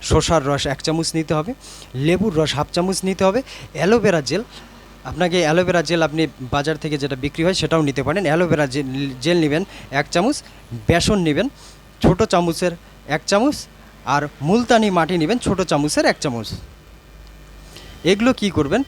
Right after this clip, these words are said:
সম্পূর্ণ পেস্ট করবেন। পেস্ট করে আপনার মুখে ভালো করে লাগিয়ে নেবেন। এক ঘন্টা পর এই ক্রিমটা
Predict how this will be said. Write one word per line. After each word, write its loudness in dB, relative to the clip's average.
সম্পূর্ণ 2
পেস্ট 2
করবেন। -6
পেস্ট 4
করে 2
আপনার 0
মুখে 2
ভালো 8
করে 2
লাগিয়ে 0
নেবেন। -2
এক 2
ঘন্টা 2
পর 0
এই 2
ক্রিমটা 0